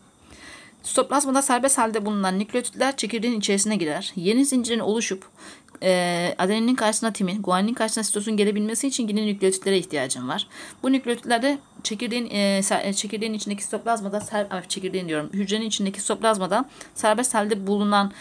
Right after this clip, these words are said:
e, nükleotitler içeri girer çekirdeğin içine. Ama burada ondan ifade edilmemiş. Yani nükleotitlerin nereden geldiğini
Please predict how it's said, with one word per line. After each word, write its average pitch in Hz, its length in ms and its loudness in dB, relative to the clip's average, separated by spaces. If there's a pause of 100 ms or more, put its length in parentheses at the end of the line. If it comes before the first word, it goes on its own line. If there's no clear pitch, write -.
(280)
e, 175 220 0
nükleotitler 156 640 -4
içeri 151 300 -4
girer 139 220 -4
çekirdeğin 143 440 -4
içine. 220 360 -4
Ama 208 260 0
burada 277 240 2
ondan 247 300 2
ifade 233 300 0
edilmemiş. 208 480 -2
Yani 185 240 0
nükleotitlerin 240 600 0
nereden 262 360 4
geldiğini 220 540 2